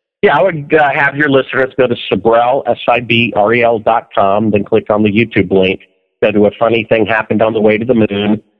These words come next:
and it's only forty-five minutes long, and at about thirty-two minutes into it, you can see that three and a half years into this five-year project,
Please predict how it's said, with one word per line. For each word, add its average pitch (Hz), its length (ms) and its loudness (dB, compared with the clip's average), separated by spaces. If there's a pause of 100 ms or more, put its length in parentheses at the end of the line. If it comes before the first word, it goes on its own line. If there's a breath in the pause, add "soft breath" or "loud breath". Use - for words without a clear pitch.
(360)
and 98 340 2
it's 98 160 -6
only 110 240 2
forty-five 110 460 0
minutes 107 280 0
long, 104 340 2
and 104 100 0
at 98 100 0
about 113 380 -2
thirty-two 127 540 0
minutes 117 440 0
into 123 320 0
it, 90 220 -2 (480)
you 120 100 0
can 107 160 0 (160)
see 117 540 -2
that 98 380 -2
three 127 160 2
and 120 120 2
a - 20 0
half 113 160 -2 (100)
years 117 360 0
into 104 240 2
this 98 240 0 (500)
five-year 117 380 0
project, 117 680 -2